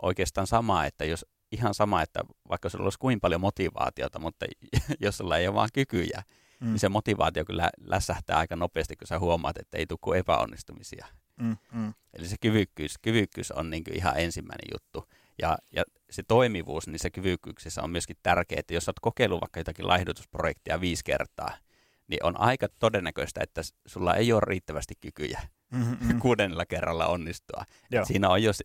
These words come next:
Speaker 1: niinku toimivuuden suhteen tullut vähän vinkkejä, että nyt kannattaisi hankkia jotakin semmoista ulkopuolista konsultointia,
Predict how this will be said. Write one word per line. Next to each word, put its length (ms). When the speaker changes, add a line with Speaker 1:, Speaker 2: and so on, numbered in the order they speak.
Speaker 1:
niinku 240
toimivuuden 840
suhteen 380
tullut 240
vähän 220
vinkkejä, 500
että 180
nyt 160
kannattaisi 400
hankkia 420
jotakin 280
semmoista 500
ulkopuolista 680
konsultointia, 840